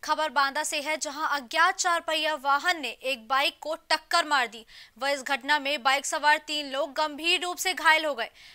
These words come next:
लोगों की सूचना पर मौके पर पहुंची डायल एक सौ बारह पुलिस ने घायलों को जिला अस्पताल पहुंचाया, जहां पर बाइक सवार एक युवक को मृत घोषित कर दिया और मृत युवक के शव को पुलिस ने पोस्टमार्टम के लिए भिजवा दिया है।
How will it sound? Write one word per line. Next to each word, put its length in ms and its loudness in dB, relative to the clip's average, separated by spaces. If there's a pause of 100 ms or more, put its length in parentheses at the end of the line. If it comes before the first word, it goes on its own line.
(140)
लोगों 260 0
की 140 -8
सूचना 460 2
पर 220 4
मौके 400 0
पर 160 4
पहुंची 360 0
डायल 260 6
एक 80 -2
सौ 160 -4
बारह 280 4
पुलिस 340 -4
ने 180 2
घायलों 480 2
को 140 -4
जिला 200 0
अस्पताल 560 4
पहुंचाया, 480 2 (360)
जहां 280 4
पर 180 0
बाइक 280 6
सवार 360 4
एक 200 -4
युवक 220 -4
को 140 -2
मृत 300 -6
घोषित 340 -4
कर 160 2
दिया 260 -4 (360)
और 160 2
मृत 260 -2
युवक 280 4
के 100 0
शव 340 2
को 100 -6
पुलिस 380 -6
ने 80 -2
पोस्टमार्टम 580 -2
के 100 -2
लिए 120 0
भिजवा 320 4
दिया 200 0
है। 140 -4